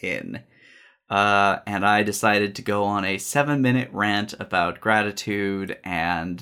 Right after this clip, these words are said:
the idea of it being, uh, forced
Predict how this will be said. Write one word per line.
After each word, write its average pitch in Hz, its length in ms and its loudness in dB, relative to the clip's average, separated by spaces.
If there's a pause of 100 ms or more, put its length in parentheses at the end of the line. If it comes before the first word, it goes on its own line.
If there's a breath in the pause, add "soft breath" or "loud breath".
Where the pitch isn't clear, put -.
the 87 140 -2
idea 85 540 -4
of - 260 -8
it 90 180 -4
being, 78 460 -8 (600 soft breath)
uh, 50 560 -8
forced - 600 0